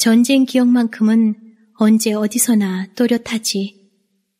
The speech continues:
서울을 수중에 넣은 인민군들이 소련군의 지원을 받아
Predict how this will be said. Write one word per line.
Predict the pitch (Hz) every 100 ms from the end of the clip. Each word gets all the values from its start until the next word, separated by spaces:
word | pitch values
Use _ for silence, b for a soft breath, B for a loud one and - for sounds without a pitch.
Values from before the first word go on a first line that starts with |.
| _ _ _ _ _ _ _ _ _
서울을 | - - 262 254 254
수중에 | - 262 262 254
넣은 | 220 214 226 233
인민군들이 | 214 226 240 233 220 208 196 196 202 202 - _ _ _
소련군의 | - - 262 262 247 233 233
지원을 | - 214 226 233
받아 | 220 202 196 202